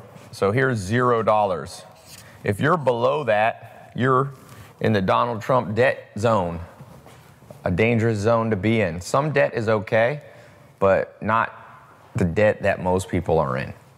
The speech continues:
Consumer debt is a pain in the ass. Business debt can be okay because with business debt, the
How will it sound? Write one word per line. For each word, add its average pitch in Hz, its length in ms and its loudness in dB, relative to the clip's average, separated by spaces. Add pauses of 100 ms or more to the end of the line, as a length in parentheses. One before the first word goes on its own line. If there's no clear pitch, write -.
(200)
Consumer 101 580 0
debt 80 280 0 (680)
is 85 160 0
a 76 60 -4
pain 85 300 0
in 71 100 -4
the 60 60 -2
ass. 67 420 -4 (720)
Business 123 480 0
debt 98 360 0
can 104 140 -6
be 92 160 2
okay 90 460 0
because 85 260 -2
with 85 160 -2
business 120 360 0
debt, 92 480 -2
the 80 160 -2